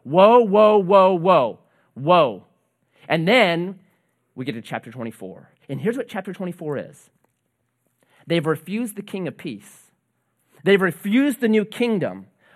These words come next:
So chapter twenty-four is, because you refused the king and his kingdom of peace, you get the only alternative. And guess what that is? War and destruction. You don't want my kingdom,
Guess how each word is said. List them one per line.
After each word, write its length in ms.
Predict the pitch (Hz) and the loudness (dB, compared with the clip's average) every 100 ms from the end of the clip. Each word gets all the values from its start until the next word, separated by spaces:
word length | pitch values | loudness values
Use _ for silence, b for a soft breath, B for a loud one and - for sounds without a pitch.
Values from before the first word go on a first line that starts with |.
| b | b
So 80 | 185 | -6
chapter 380 | - 247 262 | 0 0 0
twenty-four 540 | 233 247 233 - 240 202 | -6 -4 -4 0 2 2
is, 180 | 156 - b b | 0 -6 b b
because 420 | - - 247 277 | -6 0 2 2
you 120 | 233 226 | 0 -2
refused 760 | 196 - - 185 254 311 240 | -2 -6 -8 -2 -2 -2 -4
the 80 | 214 | -8
king 640 | 214 - 277 208 185 185 b b b | -8 -2 0 0 -2 -6 b b b
and 140 | 190 190 | -2 0
his 180 | 202 190 | -2 -4
kingdom 360 | - 285 247 | -2 0 0
of 140 | 202 - | -2 -2
peace, 600 | 269 208 160 180 - _ _ _ _ _ - | -2 0 -2 -8 -20 _ _ _ _ _ -12
you 120 | 151 | -4
get 120 | 185 | -4
the 100 | 156 | -4
only 200 | 143 147 | -4 -4
alternative. 800 | 135 127 - 143 104 95 87 _ _ _ - | -6 -8 -10 -8 -8 -12 -14 _ _ _ -12
And 80 | |
guess 160 | 135 123 | -10 -10
what 80 | 110 | -8
that 160 | 107 | -8
is? 300 | 101 - _ _ _ _ _ _ _ _ _ _ _ _ | -10 -14 _ _ _ _ _ _ _ _ _ _ _ _
War 200 | - 120 | -10 -6
and 80 | 120 | -6
destruction. 520 | 123 - 90 - - _ _ _ _ _ _ _ _ _ _ _ _ _ | -8 -14 -18 -18 -20 _ _ _ _ _ _ _ _ _ _ _ _ _
You 140 | 135 | -2
don't 160 | 220 247 | 0 2
want 280 | 240 233 165 | 0 -2 -2
my 220 | 190 226 | 0 0
kingdom, 460 | 233 185 113 95 | -2 -6 -6 -12